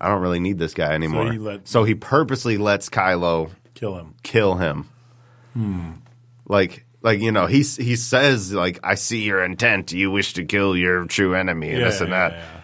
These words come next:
Speaker 1: And then it's like, you know, "Oh, well, you didn't see that coming?"
Speaker 2: Yeah, right. It's very strange. I mean,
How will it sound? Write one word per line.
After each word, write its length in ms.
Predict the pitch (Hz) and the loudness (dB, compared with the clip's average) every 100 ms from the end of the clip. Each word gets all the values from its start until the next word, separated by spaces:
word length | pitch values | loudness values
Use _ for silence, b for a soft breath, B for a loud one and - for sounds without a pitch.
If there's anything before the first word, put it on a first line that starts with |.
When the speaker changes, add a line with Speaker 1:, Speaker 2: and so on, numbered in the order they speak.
| B - | B -2
Speaker 1:
And 160 | 95 95 | 0 2
then 140 | 90 | 2
it's 220 | 85 - | 0 -2
like, 420 | 95 82 80 - - | 0 2 0 -6 -10
you 160 | 82 78 | -4 0
know, 260 | 76 76 - _ _ _ _ | 0 -2 -6 _ _ _ _
"Oh, 180 | 92 104 | 4 4
well, 100 | 87 | 4
you 140 | 80 80 | 2 0
didn't 240 | 92 95 | 0 -2
see 220 | - 87 | -4 -2
that 280 | 85 104 - | 2 2 4
coming?" 380 | 135 135 147 123 | 0 2 0 -2
Speaker 2:
Yeah, 260 | 135 110 90 | -2 -4 -6
right. 240 | 90 92 | -10 -6
It's 260 | 117 117 - | -6 -6 -4
very 280 | 113 95 | -4 -4
strange. 460 | 85 - 92 90 90 | -6 -10 -8 -6 0
I 40 | |
mean, 200 | 135 135 | 2 2